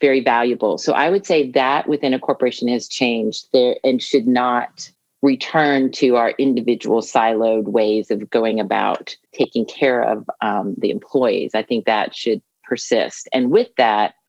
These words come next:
you get all of that rich, the dynamics, the understanding.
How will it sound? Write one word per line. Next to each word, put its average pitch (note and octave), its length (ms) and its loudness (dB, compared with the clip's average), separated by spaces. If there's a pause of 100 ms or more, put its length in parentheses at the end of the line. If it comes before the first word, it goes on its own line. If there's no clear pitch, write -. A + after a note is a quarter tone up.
you D3+ 160 4
get C3 340 2
all B2+ 200 2
of A#2 100 -2
that A2 200 0
rich, A2+ 420 -2 (340)
the B2+ 100 4
dynamics, A#2 720 0
the - 180 0
understanding. G#2+ 960 -2